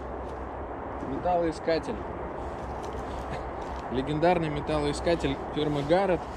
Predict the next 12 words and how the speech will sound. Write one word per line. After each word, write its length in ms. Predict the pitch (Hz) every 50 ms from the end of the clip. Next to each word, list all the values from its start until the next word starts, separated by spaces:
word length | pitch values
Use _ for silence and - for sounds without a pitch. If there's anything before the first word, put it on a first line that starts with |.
| - - - - - - - - - - - - - - - - - - - - - - - - - - - - - - - - -
Версия 480 | 120 131 165 185 180 175 - 170 156 143
это 160 | 131 - 139
у 80 | 135 135
нас 280 | 143 147 143 - - - - - - - - - - - - - - - - - - - -
А 140 | 151 165 180
С 60 | -
четыреста 560 | - - - - 165 165 156 156 - - 165
И. 320 | 151 - 160 156 135 117 - - - - - - - - - - - - - - - - - - - - - - - - - 123
Вот 200 | 127 165 190 180
такая 300 | 196 185 175 180 170 156
вот 140 | 143 139 -
штука. 440 | - - 214 214 196 180 139 117